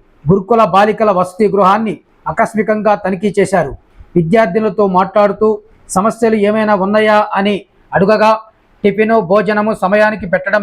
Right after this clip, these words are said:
లేదని, నీటి సమస్య ఉన్నదని అన్నారు. భోజనాలు చేసే దగ్గర అపరిశుభ్రతను తలపిస్తూ దుర్వాసన వస్తుందని విద్యార్థినులు ఎమ్మెల్యేకు ఫిర్యాదు చేశారు. వెంటనే అక్కడ ఉన్న హాస్టల్ వార్డెన్‌ని పిలిచి, టిఫిన్, భోజనం సమయానికి ఎందుకు పెట్టడం లేదని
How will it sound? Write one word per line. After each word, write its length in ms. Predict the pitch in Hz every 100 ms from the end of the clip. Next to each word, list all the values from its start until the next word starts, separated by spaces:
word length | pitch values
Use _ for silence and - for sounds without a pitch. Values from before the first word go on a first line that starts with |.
| 202
లేదని, 340 | 202 202 220 - _ _ -
నీటి 280 | 190 226 226
సమస్య 380 | 208 208 -
ఉన్నదని 420 | 202 208 202 202 226
అన్నారు. 400 | 190 196 170 135 _ - - 123
భోజనాలు 460 | 175 196 220 220 214
చేసే 240 | 220 208 214 196
దగ్గర 220 | 202 208 -
అపరిశుభ్రతను 720 | 185 220 - 190 190 214 208 208
తలపిస్తూ 420 | 190 202 185 226 220 - _ _ _ 143
దుర్వాసన 460 | 190 226 226 220 202
వస్తుందని 400 | 190 208 202 220 202
విద్యార్థినులు 580 | 156 220 196 214 220 214 196
ఎమ్మెల్యేకు 500 | 190 220 220 220 226 208 - -
ఫిర్యాదు 360 | 175 220 214 190
చేశారు. 320 | 190 180 160 127 - _ _ -
వెంటనే 340 | 196 226 226 220 202
అక్కడ 160 | 214 208
ఉన్న 100 | 214 214 175
హాస్టల్ 320 | 202 220 214 202
వార్డెన్‌ని 400 | 208 214 214 208
పిలిచి, 260 | 202 208 226 226 _ - -
టిఫిన్, 300 | 196 226 226 175
భోజనం 360 | 208 202 220 214
సమయానికి 480 | 185 214 220 220 190
ఎందుకు 180 | 196 220 214
పెట్టడం 280 | 208 - 214 208
లేదని 280 | 196 208